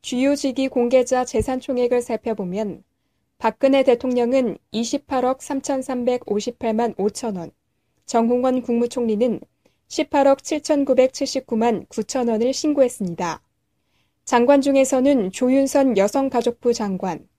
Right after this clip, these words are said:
광역자치단체장 가운데서는 강훈태 광주광역시장이 가장 많은 재산을 갖고 있었습니다.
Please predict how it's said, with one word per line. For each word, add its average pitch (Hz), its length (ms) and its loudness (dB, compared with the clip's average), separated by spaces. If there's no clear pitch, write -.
광역자치단체장 247 1160 2
가운데서는 214 800 0
강훈태 240 520 4
광주광역시장이 233 1300 0
가장 247 380 -2
많은 240 260 2
재산을 220 480 0
갖고 226 320 0
있었습니다. 185 800 -2